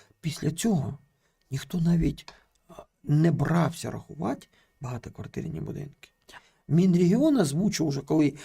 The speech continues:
а, Росія в нас, е, відібра-, е, забрала Крим, анексувала, коли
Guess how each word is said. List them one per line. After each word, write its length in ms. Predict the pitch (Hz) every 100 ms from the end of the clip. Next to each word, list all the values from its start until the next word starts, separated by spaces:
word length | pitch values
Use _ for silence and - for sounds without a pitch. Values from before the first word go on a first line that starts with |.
| - _
а, 560 | - 147 160 - -
Росія 400 | 151 147 - 151
в 60 | 135
нас, 340 | 139 123 -
е, 140 | - -
відібра-, 840 | 139 135 135 139 - - - -
е, 40 |
забрала 440 | 135 139 143 139 131
Крим, 500 | - - - 208 175 - - -
анексувала, 800 | - 165 165 151 151 156 151 143
коли 360 | - 147 139